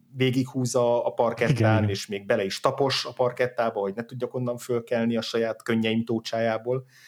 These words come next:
Speaker 2: Pontosan,
Speaker 1: És hogy
Speaker 2: igen.
Speaker 1: volt benne sok nagyon megható, meg megrázó pillanat is, de hogy nem er-, nem ezen volt a fókusz, hanem inkább a játékosságon. Azon, hogy ez a Dick Johnson, ez egy milyen,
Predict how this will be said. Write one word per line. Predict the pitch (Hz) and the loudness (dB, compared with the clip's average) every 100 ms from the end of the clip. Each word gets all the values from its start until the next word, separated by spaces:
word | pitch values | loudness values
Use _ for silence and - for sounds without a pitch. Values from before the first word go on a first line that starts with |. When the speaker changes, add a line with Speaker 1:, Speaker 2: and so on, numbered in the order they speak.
| - - - - | -20 -20 -20 -4
Speaker 2:
Pontosan, | - 131 131 - | 4 4 6 4
Speaker 1:
És | 139 | 4
hogy | 143 - | 0 2
Speaker 2:
igen. | 143 | 2
Speaker 1:
volt | - 202 | 4 4
benne | 175 143 | 4 4
sok | 123 151 | 2 2
nagyon | 139 131 | 4 4
megható, | 117 117 - 123 127 123 | 4 2 2 0 2 2
meg | 117 110 | 2 2
megrázó | 110 110 110 107 113 | 0 0 -2 -2 -4
pillanat | - 113 110 107 | -4 -2 0 -2
is, | 123 135 139 | -2 -2 2
de | 127 | 2
hogy | 120 127 | 2 2
nem | 127 156 | 2 2
er-, | 113 104 98 | 4 2 -2
nem | - 131 | 0 2
ezen | 110 107 | 2 2
volt | 104 107 | 0 -2
a | 101 | -4
fókusz, | - 117 120 - | -6 -6 -4 -4
hanem | 117 113 | -2 0
inkább | 113 113 110 | 0 -2 0
a | |
játékosságon. | 110 104 - 101 - 98 - 98 98 104 | 2 2 0 -6 -6 -8 -8 -10 -8 -2
Azon, | 117 127 | 0 0
hogy | 113 | 0
ez | 110 | 0
a | 117 | 0
Dick | 117 110 | -2 0
Johnson, | 107 107 110 101 | -2 0 -2 -4
ez | 101 | -2
egy | 104 | -4
milyen, | 107 107 104 104 104 101 | -2 0 2 0 -4 -10